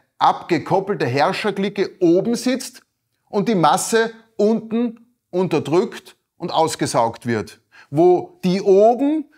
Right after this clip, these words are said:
die unten gängeln und wo jedem der Kopf abgeschlagen wird, der ihn aus der Deckung hebt. Auch das gehört zur Medienrevolution, zu erkennen, dass die Medien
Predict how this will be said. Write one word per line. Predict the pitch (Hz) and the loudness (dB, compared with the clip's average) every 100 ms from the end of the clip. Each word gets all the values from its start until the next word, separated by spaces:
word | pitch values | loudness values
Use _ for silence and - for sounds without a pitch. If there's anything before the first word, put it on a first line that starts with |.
| _ 180 | _ -4
die | 185 185 | -4 -2
unten | - 208 247 233 233 247 220 - | 0 2 2 -4 -4 -4 -6 -2
gängeln | 180 190 214 226 254 254 _ _ | 0 0 0 0 -2 -4 _ _
und | 196 165 | -4 0
wo | 170 | 0
jedem | 147 175 220 247 262 254 _ _ - | 2 4 4 2 -2 -4 _ _ -4
der | 165 | -2
Kopf | - 226 233 | 2 0 0
abgeschlagen | - - 220 202 185 165 190 196 | -4 -4 -2 -2 2 2 2 0
wird, | 202 202 - _ _ _ - | 0 -2 -10 _ _ _ -2
der | 156 165 | 0 0
ihn | 165 165 | -2 -4
aus | - 127 113 | -4 -4 -4
der | - 131 127 120 _ _ _ - | -4 -4 -6 -12 _ _ _ -10
Deckung | 120 - 113 101 | -10 -8 -10 -8
hebt. | 104 101 95 - - _ _ _ _ _ _ _ _ _ _ _ _ _ _ _ _ _ _ | -8 -8 -10 -20 -20 _ _ _ _ _ _ _ _ _ _ _ _ _ _ _ _ _ _
Auch | 165 - | -6 -2
das | 120 - | -6 -6
gehört | 113 101 98 | -10 -8 -8
zur | 120 | -6
Medienrevolution, | 110 113 117 113 110 110 - 113 107 - _ | -4 -4 -4 -4 -4 -6 -6 -6 -6 -12 _
zu | - | -16
erkennen, | 110 151 175 202 220 214 _ _ - | -6 -2 -2 -2 -4 -8 _ _ -14
dass | 117 | -6
die | 127 | -2
Medien | 131 156 180 190 196 | 0 0 0 -2 -4